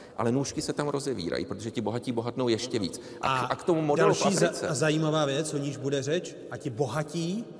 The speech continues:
Speaker 2: přesouvají své zdroje na západ kvůli zničenému životnímu prostředí, jako tomu bude, eh,
Speaker 1: Ještě bych
Speaker 2: referovat
Speaker 1: ale doplnil jenom k tomu, zda
Speaker 2: Bára
Speaker 1: je ten
Speaker 2: Šamova.
Speaker 1: model přenesitelný. Nejsem si tím jist, je to specifický model,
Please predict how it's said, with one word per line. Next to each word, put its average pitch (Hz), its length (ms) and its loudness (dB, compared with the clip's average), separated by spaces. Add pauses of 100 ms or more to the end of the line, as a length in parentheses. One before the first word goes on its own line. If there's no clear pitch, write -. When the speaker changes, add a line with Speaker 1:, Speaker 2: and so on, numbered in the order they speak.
(180)
Speaker 2:
přesouvají 170 640 2
své 175 260 0
zdroje 165 340 2
na 143 120 0
západ 120 680 -4 (300)
kvůli 143 280 0
zničenému 151 580 -2
životnímu 151 480 -4
prostředí, 147 420 -4
jako 160 180 -4
tomu 147 140 -2
bude, 143 260 0 (300)
eh, 117 220 2
Speaker 1:
Ještě 123 140 2
bych - 80 4
Speaker 2:
referovat 151 280 4
Speaker 1:
ale 151 80 6
doplnil 165 260 -2
jenom 165 240 -2
k - 140 -10
tomu, 165 200 -2
zda 135 120 2
Speaker 2:
Bára 135 120 4
Speaker 1:
je 135 40 6
ten 147 80 2
Speaker 2:
Šamova. 175 180 0
Speaker 1:
model 156 240 4
přenesitelný. 160 720 -4 (240)
Nejsem 120 400 -4
si - 140 -6
tím 226 180 -2
jist, - 500 -4 (140)
je 117 120 0
to 147 140 0
specifický 117 760 -4
model, 101 500 2